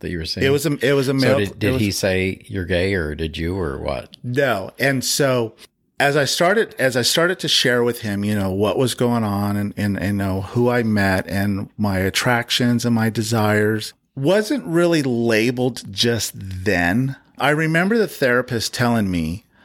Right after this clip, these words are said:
Speaker 2: "I'm not really familiar with this particular conversation that we're having, but I'm more than open to, to, to take the journey with you into, I guess, kind of a self-discovery."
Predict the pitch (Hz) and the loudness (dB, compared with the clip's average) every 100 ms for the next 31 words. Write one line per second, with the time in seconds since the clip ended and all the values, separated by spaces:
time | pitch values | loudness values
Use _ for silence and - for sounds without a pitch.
0 | _ - 135 147 156 147 151 143 131 117 | _ -2 2 2 0 0 0 2 2 0
1 | - 131 120 123 120 127 131 127 110 107 | -2 0 2 4 4 2 2 2 2 0
2 | - 95 101 110 110 - - 120 - 120 | -2 -8 0 0 0 -4 -4 -4 -2 -4
3 | - 120 104 95 90 - _ - - 165 | -2 0 0 -2 -4 -10 _ -4 0 0
4 | 113 - 120 135 170 156 143 147 147 170 | 0 2 2 0 0 0 2 2 2 0
5 | 165 - 143 131 131 135 139 127 120 117 | -2 0 2 2 2 2 2 0 -2 0
6 | 123 123 117 110 - 113 107 - 110 104 | 0 0 0 0 0 0 0 0 0 -2
7 | - 113 104 - 139 127 - 101 117 117 | -2 -2 -2 -2 -2 -2 -4 -2 0 0
8 | 104 92 95 107 - 82 85 90 - 110 | 0 0 0 0 -2 -4 -4 -4 -2 0
9 | - 110 95 87 - _ - - - - | 0 0 -2 -2 -8 _ -20 -20 -20 -20
10 | - 120 110 104 - 123 107 90 - 98 | -6 -2 0 -2 -2 -2 0 0 0 0
11 | 95 - 92 - - 90 - - 50 - | -2 -4 -2 0 -2 -4 -6 -12 -16 -18